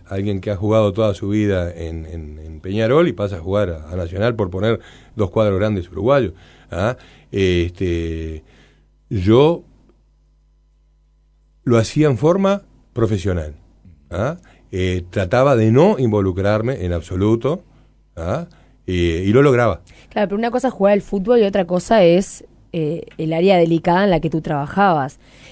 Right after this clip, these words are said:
Speaker 2: ¿En ningún momento durante o después te cuestionaste el trabajo que te tocaba hacer? Te preguntaba fuera del aire si pinchaban teléfonos, me dijiste que sí, pero mucho más rudimentario de lo que se puede hacer ahora.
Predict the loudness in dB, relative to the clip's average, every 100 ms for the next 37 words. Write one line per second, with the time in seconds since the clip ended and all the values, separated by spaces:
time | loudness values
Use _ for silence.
0 | -6 0 2 4 4 4 4 4 4 4
1 | 2 4 4 2 2 2 2 -2 -4 -4
2 | -4 -6 -6 -6 -4 -4 0 2 4 2
3 | -2 -4 -4 -6 -8 -6 -6 -4 -2 -2
4 | -2 -4 -18 -8 -4 0 0 2 0 4
5 | 4 6 4 2 0 -2 -2 0 0 0
6 | 2 2 0 -2 -6 -6 -8 -8 -6 -6
7 | -2 -2 0 0 0 0 -2 0 0 0
8 | 0 2 4 4 2 -4 -6 -4 -4 -2
9 | 0 2 4 2